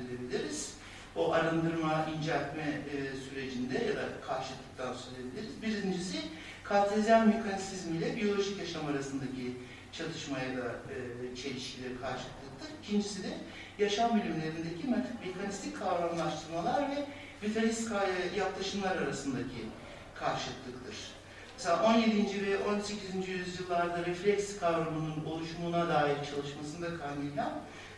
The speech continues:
e, bütün apaçıklıklar ve baskın ideolojiler, bilimler alanındaki, yaşam bilimleri alanındaki mekanistik felsefeye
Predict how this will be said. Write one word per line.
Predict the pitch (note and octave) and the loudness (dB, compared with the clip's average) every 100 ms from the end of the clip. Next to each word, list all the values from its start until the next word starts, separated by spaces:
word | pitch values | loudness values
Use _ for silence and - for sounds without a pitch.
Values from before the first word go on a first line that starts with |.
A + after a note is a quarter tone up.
| - | -6
e, | F3 F3 F3 | -4 -2 -2
bütün | G#3 A#3+ | 2 2
apaçıklıklar | D3 - - - F3+ F3 - - F3 E3+ F3 F3 E3+ | 4 0 -4 -4 2 4 2 -2 -4 -2 4 4 4
ve | E3+ E3 | 2 2
baskın | E3 E3 - A#3 G3+ F3+ - - - - | 4 2 2 6 6 6 0 -6 -10 -8
ideolojiler, | F#3 E3 E3 D#3 D3+ D#3+ D3 D3 | -6 -2 -2 -2 -2 0 0 0
bilimler | D#3 D#3+ D#3+ | -2 -2 0
alanındaki, | C#3+ C#3+ C#3 C#3 C#3+ | 0 0 0 -2 -4
yaşam | D3 D#3+ E3 | -2 0 2
bilimleri | E3 D3+ D3 C#3+ | 2 0 0 0
alanındaki | C#3 C3+ C3+ B2+ C3 - C#3 D#3+ | 0 -4 -6 -8 -8 -6 -6 -4
mekanistik | E3+ E3+ G3+ - | -4 -4 -4 0
felsefeye | E3+ E3+ E3 E3 E3+ E3+ | 0 0 -2 -6 -2 0